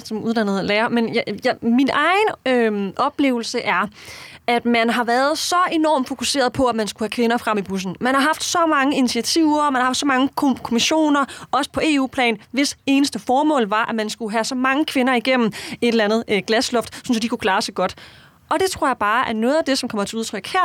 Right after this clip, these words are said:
Det har simpelthen også været på bekostning af mændene. Fordi hvis vi nu tager udgangspunkt i universitetet, hvor jeg går nu, øh, og læser statskundskab på S D U, der må jeg bare sige, meget af det, vi får at vide på universitetet, det er, alt er mænds skyld.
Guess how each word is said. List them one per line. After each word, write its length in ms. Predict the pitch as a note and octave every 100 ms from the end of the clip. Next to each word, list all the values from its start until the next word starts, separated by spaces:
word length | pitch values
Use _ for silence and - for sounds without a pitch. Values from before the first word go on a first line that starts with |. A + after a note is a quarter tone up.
| C#4+
Det 140 | D4 D4
har 60 |
simpelthen 340 | C#4 D#4 C#4+ A3+
også 200 | A#3 -
været 140 | A#3+
på 100 | B3
bekostning 580 | - - A3+ - A3 G3+ _
af 140 | A#3 A3+ - - -
mændene. 480 | G#3+ A3 - F3 C#3 - - -
Fordi 340 | - E4 A3+ - _ - - - _ -
hvis 140 | - B3+
vi 40 |
nu 60 | E4+
tager 120 | D#4+
udgangspunkt 340 | C#4 C#4 B3
i 20 | G#3+
universitetet, 520 | F#3+ - C4 G#3 E3+
hvor 140 | F3
jeg 140 | F3+ F#3
går 180 | G3
nu, 240 | F3 F#3 A#3 - - - - -
øh, 420 | G3+ F#3 F#3 F#3+ - -
og 160 | G#3
læser 320 | F#3+ F#3 F#3 -
statskundskab 600 | - B3+ C4+ - G#3 -
på 80 | -
S 80 | -
D 40 |
U, 200 | B3+ E4 C#4+ - -
der 80 | C4
må 100 | B3
jeg 100 | G#3+
bare 160 | F#3 G3
sige, 280 | - A#3 C4 -
meget 240 | G#3 A3
af 60 | B3
det, 80 | G#3+
vi 60 |
får 140 | G3+ F3+
at 80 | F3
vide 120 | G#3
på 80 | G3
universitetet, 400 | F3 - B3+ A#3
det 100 | G#3
er, 80 | G3 - -
alt 140 | C#4
er 40 | A#3+
mænds 180 | F#3+ F3
skyld. 180 | F#3